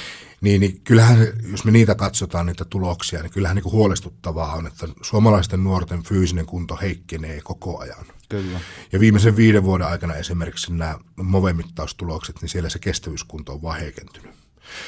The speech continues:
Speaker 1: Ja ne palvelukseen astuvat varusmiehet, jotka meille tulee, niin ne on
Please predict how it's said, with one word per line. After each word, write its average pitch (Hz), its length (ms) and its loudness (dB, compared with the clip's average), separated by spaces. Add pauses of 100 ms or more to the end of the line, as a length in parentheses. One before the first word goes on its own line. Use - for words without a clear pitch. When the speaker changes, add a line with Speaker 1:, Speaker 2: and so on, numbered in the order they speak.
(160)
Speaker 1:
Ja 101 220 4 (240)
ne 113 200 6 (100)
palvelukseen 113 600 4
astuvat 95 520 -4
varusmiehet, 98 520 -2
jotka 92 220 -2
meille 117 280 6
tulee, 82 460 -8
niin 92 120 -4
ne 120 120 6
on 113 280 4